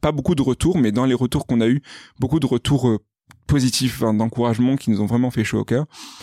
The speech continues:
Et quelques questions ou quelques personnes qui étaient, qui souhaitaient aussi faire part de, de, de leur malaise un peu. Et, et donc, il y avait notamment un mail d'une dame,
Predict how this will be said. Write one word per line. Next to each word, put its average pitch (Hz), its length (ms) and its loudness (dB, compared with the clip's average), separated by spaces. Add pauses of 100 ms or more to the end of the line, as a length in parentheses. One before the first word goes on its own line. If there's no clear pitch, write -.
(300)
Et 117 140 2
quelques 170 520 -2 (120)
questions 170 580 0
ou 139 60 2
quelques 135 560 0 (600)
personnes 160 320 0
qui 120 380 2
étaient, 120 300 2 (280)
qui 131 100 -2
souhaitaient 143 320 0
aussi 147 220 0
faire 120 240 -4
part 135 220 0
de, 113 500 -2 (520)
de, 110 400 -2
de 123 300 -4
leur 113 280 0
malaise 127 520 2
un 117 100 0
peu. 139 460 0 (140)
Et, 120 240 0
et 123 40 0
donc, 123 180 0
il 131 40 2
y - 20 2
avait 123 120 2
notamment 143 500 -2
un 123 100 0
mail 143 340 0
d'une 120 240 2
dame, 139 320 0